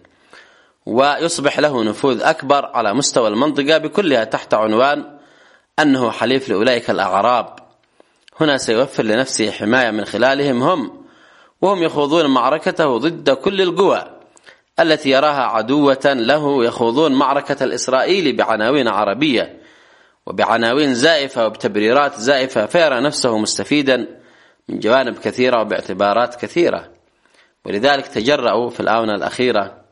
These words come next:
تجرأ ترامب على الحديث عن القدس عاصمة لإسرائيل وعلى نقل السفارة الأمريكية إلى القدس، تجرأوا بسبب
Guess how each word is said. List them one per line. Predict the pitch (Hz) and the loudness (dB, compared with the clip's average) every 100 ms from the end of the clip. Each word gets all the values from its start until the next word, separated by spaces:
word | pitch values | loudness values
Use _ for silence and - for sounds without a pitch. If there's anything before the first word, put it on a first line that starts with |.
| _ _ | _ _
تجرأ | - 110 127 110 | -4 -2 0 -2
ترامب | 95 104 117 113 98 - _ _ _ _ _ _ - | -2 0 0 0 -6 -16 _ _ _ _ _ _ -2
على | 113 113 104 101 | 0 0 -2 -8
الحديث | - 98 120 143 135 | -6 -2 0 0 0
عن | 104 104 95 | -2 -2 -4
القدس | 90 123 127 101 | -2 -4 0 0
عاصمة | 113 120 - 110 95 | 2 0 -2 -4 -4
لإسرائيل | 92 - - 92 87 110 139 135 - | -6 -8 -4 -2 0 0 0 -2 -4
وعلى | 95 95 | -4 -2
نقل | 117 117 104 | -2 0 -2
السفارة | 101 101 123 123 | -2 -4 -2 -2
الأمريكية | 101 101 101 143 113 | -2 -4 -4 -2 0
إلى | 104 | 0
القدس، | 104 160 170 - - - - _ _ _ _ _ _ | -2 -2 -2 -6 -8 -18 -20 _ _ _ _ _ _
تجرأوا | - 143 247 202 151 110 | -4 0 2 2 0 -2
بسبب | 98 - 143 139 | -2 2 2 2